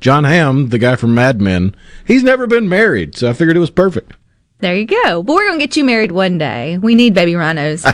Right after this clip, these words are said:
Speaker 2: <laughs> in the ether sphere, but that's for another show. Someone said, uh, Ricky and Lucy, the honeymooners, Ward and June Cleaver, Jimbo says, moonlighting Bruce Willis and Sybil Shepherd.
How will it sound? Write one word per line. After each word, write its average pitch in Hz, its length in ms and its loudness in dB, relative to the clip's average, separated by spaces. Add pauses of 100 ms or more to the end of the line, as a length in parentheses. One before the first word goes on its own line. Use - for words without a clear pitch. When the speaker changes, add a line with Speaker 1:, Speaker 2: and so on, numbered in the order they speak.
(440)
Speaker 2:
<laughs> - 520 -8
in 214 280 4
the 196 160 -2
ether 214 240 -2
sphere, 202 440 0
but 240 140 -2
that's 226 180 0
for 262 140 -2
another 185 300 0
show. 175 800 -4
Someone 233 380 2
said, 196 720 0
uh, 190 220 2
Ricky 220 280 2
and 220 100 2
Lucy, 208 340 0
the 202 120 0
honeymooners, 185 920 0 (260)
Ward 220 420 4
and 220 280 0
June 208 320 0
Cleaver, 185 760 0
Jimbo 185 440 -2
says, 165 760 -2 (380)
moonlighting 214 760 4
Bruce 208 320 -2
Willis 202 520 0
and 190 380 0
Sybil 190 640 0
Shepherd. 151 1200 -2